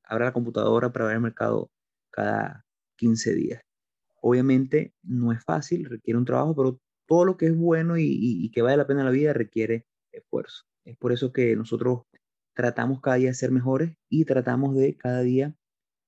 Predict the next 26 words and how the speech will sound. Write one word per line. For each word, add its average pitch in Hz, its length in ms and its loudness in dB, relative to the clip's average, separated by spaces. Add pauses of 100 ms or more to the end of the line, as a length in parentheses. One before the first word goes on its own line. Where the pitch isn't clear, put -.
eh, 113 360 2 (260)
lograr 127 320 2
más, 175 240 2
y 160 60 2
lo 147 80 6
hacemos 180 240 2
con 180 100 0
este 175 200 -2
podcast 160 340 -2
también. 160 380 2
Tratamos 127 420 0
de 147 200 2
cada 160 260 2
vez, 165 300 0 (600)
eh, 117 540 2
en 127 200 2
darles 135 360 2
mejor, 127 320 2
mejor 131 260 0
y 135 40 2
mejor 120 240 -2
contenido, 120 560 -2
y 131 180 0
seguiremos 117 560 0
porque 123 160 -4
estamos 127 320 -2